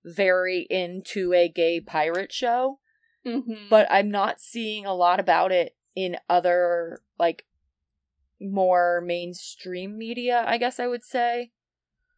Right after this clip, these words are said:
Speaker 2: Well, yes and no. Like, there are statistics, right? And Our Flag Means Death has been, like, the most in-demand show on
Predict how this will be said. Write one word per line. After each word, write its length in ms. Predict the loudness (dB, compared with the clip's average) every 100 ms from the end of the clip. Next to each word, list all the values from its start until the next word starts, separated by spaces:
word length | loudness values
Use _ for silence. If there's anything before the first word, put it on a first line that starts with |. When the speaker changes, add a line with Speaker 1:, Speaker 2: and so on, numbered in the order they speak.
| _
Speaker 2:
Well, 540 | 0 4 6 6 2 -6 -12 -8
yes 300 | 2 4 4
and 140 | 0 2
no. 220 | 2 2
Like, 280 | 0 -2 -4 -16 -4
there 160 | -2 0
are 60 | 0
statistics, 720 | -2 -4 -4 0 0 0 -2
right? 240 | -2 -2
And 380 | -2 -4 -6 -14 -18 _ 2
Our 160 | 2
Flag 280 | 4 0 2
Means 260 | 0 -2 0
Death 220 | 0 0
has 200 | -2 -2
been, 180 | -6 -6
like, 200 | -8 -4
the 100 | -4
most 320 | -4 -6 -8
in-demand 640 | -10 -6 -4 -4 -6 -8 -12 -12
show 720 | -8 -6 -2 -2 0 -2 -2 -2
on 240 | -4 -4